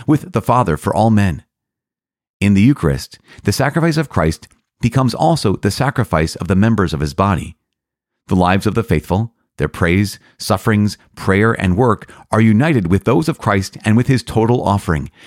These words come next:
and so acquire a new value. Christ's sacrifice present on the altar makes it possible for all generations of Christians to be united with his offering.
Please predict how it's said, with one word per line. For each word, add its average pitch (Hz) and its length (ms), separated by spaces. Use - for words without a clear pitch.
and 113 140
so 143 160
acquire 139 360
a 120 120
new 120 240
value. 98 500
Christ's - 540
sacrifice 104 560
present 123 380
on 101 120
the 87 120
altar 98 340
makes 127 200
it - 120
possible 104 520
for 107 180
all 143 160
generations 117 580
of 92 140
Christians 87 680
to 104 120
be 98 80
united 95 440
with 78 140
his 87 160
offering. 73 500